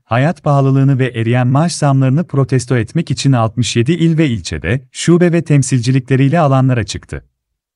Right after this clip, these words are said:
Tüm Emekliler Sendikası Genel Merkezi'nden yapılan yazılı açıklamada, kaşıkla verdikleri kırıntı sayılacak zamları kepçeyle geri almaktadırlar. "Buradan sesleniyoruz,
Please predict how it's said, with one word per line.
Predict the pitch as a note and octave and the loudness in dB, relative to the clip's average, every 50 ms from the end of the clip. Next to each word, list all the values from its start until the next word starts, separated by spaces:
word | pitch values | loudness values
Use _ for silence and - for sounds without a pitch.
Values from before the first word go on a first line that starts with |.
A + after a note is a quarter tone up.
| _ _ _ _ _ _ _ _ _ _ _ _ _ _ _ | _ _ _ _ _ _ _ _ _ _ _ _ _ _ _
Tüm | - F3 F3+ E3+ | 2 4 4 6
Emekliler | D3+ C#3 C3+ C3 B2+ - B2+ C3 C3+ C3+ | 6 6 4 2 2 0 0 0 2 0
Sendikası | C3 - - B2+ A#2 A#2+ B2 C3 - C#3 B2 - C#3 | 0 -2 -2 -2 -2 0 -2 -2 -2 -4 -4 -4 -4
Genel | A#2+ A#2 A#2 A#2+ B2+ D#3 F3 | -2 0 0 2 2 2 2
Merkezi'nden | E3 D#3 C#3+ C3 - - C3 A2 B2+ C3 C3 C#3 D#3 | 2 2 0 0 0 -2 -2 0 2 2 2 2 2
yapılan | E3+ E3 D3 B2+ - B2+ C3+ C3+ C3+ | 2 0 0 0 0 2 2 2 2
yazılı | B2 A#2 A2+ G#2 G#2 A#2+ C3+ E3+ | 2 2 0 -2 -2 -2 0 0
açıklamada, | E3 C#3+ - B2 - - E2+ D#2+ D2+ D2 C#2 D#2 G#2 C#3 - - _ _ | 0 -2 -4 -6 -8 -6 -6 -6 -6 -6 -6 -6 -6 -6 -8 -12 _ _
kaşıkla | - - B2+ - - C3+ - - C3+ B2+ | -4 -2 -2 0 -2 -4 -2 -2 -2 0
verdikleri | C3 C3 B2+ A#2+ B2+ A#2+ - B2+ C3 B2+ | 0 0 0 -2 -4 -4 -2 -2 -2 -2
kırıntı | B2 - C#3+ C3+ C3 B2 F#3 | -2 0 0 0 0 0 -2
sayılacak | - - D#3+ D3+ C#3+ C#3 C3+ A2+ D3 D#3+ - - | -4 0 0 2 2 2 2 0 0 -2 -2 -2
zamları | - C#3 C3 C3+ C3+ C3+ D#3 F3+ | -2 0 0 2 0 0 0 -2
kepçeyle | - D#3 C#3+ - - D#3 D3 C#3+ E3 | -2 -4 -4 -2 -2 -2 0 0 0
geri | D3+ C3 C3+ C3 B2 | 0 0 0 0 0
almaktadırlar. | F#2+ F2 D#2+ D2 D#2 - - F#2+ D#2 F2 D#2+ D#2 D2 C#2+ C#2 - - _ _ _ _ _ _ _ _ _ _ _ _ _ _ _ _ _ _ _ _ _ _ _ _ _ _ | 0 -2 -4 -4 -6 -8 -8 -8 -6 -6 -6 -6 -6 -10 -12 -14 -20 _ _ _ _ _ _ _ _ _ _ _ _ _ _ _ _ _ _ _ _ _ _ _ _ _ _
"Buradan | - F#2+ G#2 D3+ F3 F3 E3 D#3+ D#3+ D#3+ | -4 0 2 2 2 2 2 0 0 0
sesleniyoruz, | C#3+ - C3 B2 A#2 - - B2 A#2 F2 D#2 D2 E2+ A#2 - - | 0 -2 -2 -4 -2 -2 -2 -2 -2 -2 -4 -6 -8 -10 -10 -12